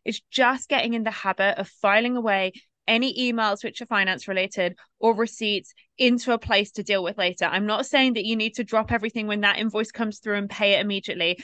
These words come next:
but just really get into the habit of putting it into a folder or putting it into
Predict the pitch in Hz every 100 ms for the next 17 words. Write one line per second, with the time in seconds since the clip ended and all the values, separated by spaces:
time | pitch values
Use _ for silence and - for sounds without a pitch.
0 | - _ 214 - 247 254 - 226 262 277
1 | 294 262 233 240 226 220 208 190 - -
2 | 254 254 - 220 220 233 220 262 - 233
3 | 214 190 185 226 240 233 - _ _ 214
4 | 214 - 240 226